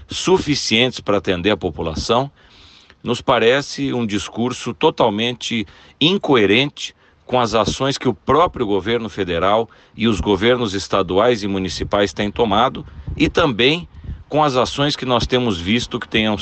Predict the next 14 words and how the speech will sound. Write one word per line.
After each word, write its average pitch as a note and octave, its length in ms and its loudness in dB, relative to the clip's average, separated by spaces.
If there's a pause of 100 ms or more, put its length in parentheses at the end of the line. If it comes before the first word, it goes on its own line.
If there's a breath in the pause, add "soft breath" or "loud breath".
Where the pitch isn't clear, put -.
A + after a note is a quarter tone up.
(240)
que G2 140 -4
esteja, G#2 520 0
estão C3 320 -2
sendo G#2 240 -2
tomadas G#2+ 680 -2 (680 loud breath)
por A#2+ 180 4
outros D3 500 4
governos G#2 600 0
em A2 120 -2
outros D3+ 480 0
países A2+ 580 2
de G#2 160 0
diferentes D3 920 0
regiões A2+ 760 2